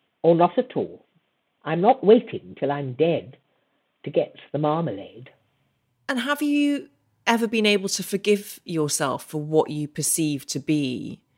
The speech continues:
Speaker 2: that self-indulgence that you believe affected your mother in that way? That's a very difficult thing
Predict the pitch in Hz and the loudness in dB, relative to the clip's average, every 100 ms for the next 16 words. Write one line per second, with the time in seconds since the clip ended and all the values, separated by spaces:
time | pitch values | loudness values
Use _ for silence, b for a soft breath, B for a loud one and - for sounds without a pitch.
0 | _ _ _ - 185 175 - - 185 165 | _ _ _ -12 0 2 2 2 4 4
1 | 175 160 160 151 147 139 117 - - 139 | 0 2 2 2 0 -4 -2 -4 -2 -2
2 | - _ _ 170 160 165 165 165 147 185 | -4 _ _ -4 -2 0 2 2 0 -2
3 | - 170 156 151 151 151 131 127 120 160 | -2 -2 -2 -2 -2 -2 -4 -4 -6 -4
4 | 175 147 - - 214 - 208 214 214 214 | -4 -4 -8 -8 -4 -4 -4 -4 -2 -2
5 | 208 208 202 196 - 196 185 160 160 | -4 -6 -6 -8 -6 -2 -2 -2 -6